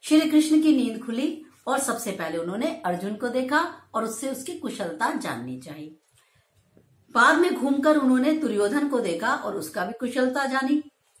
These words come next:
इसके बाद उन्होंने दोनों के आने का कारण पहुंचा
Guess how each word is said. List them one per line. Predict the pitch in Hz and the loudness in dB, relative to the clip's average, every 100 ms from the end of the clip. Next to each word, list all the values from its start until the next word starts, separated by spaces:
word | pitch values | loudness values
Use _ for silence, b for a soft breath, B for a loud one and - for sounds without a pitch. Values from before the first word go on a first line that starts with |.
| _ _ | _ _
इसके | 277 285 - 440 | -2 -2 0 -2
बाद | 233 165 156 - | 2 2 0 -2
उन्होंने | 226 202 175 175 277 311 - _ | -4 -2 -2 -2 -6 -10 -16 _
दोनों | 196 269 330 349 | -4 2 2 2
के | 220 | 0
आने | 151 294 294 | -4 -4 -4
का | 247 | -6
कारण | 381 - 170 127 127 | -8 -6 -6 -6 -10
पहुंचा | 131 147 143 | -14 -18 -20